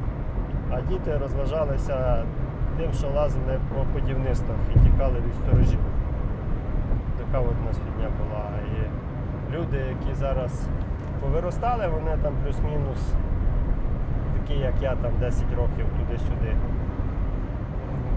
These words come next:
то, е, відпочинок в їхній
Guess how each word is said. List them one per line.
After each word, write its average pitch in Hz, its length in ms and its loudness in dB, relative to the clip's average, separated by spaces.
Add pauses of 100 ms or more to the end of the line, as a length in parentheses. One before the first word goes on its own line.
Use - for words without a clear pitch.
(100)
то, 143 460 -2 (920)
е, - 160 2 (400)
відпочинок 175 640 -2 (720)
в 143 60 -4
їхній 143 300 -2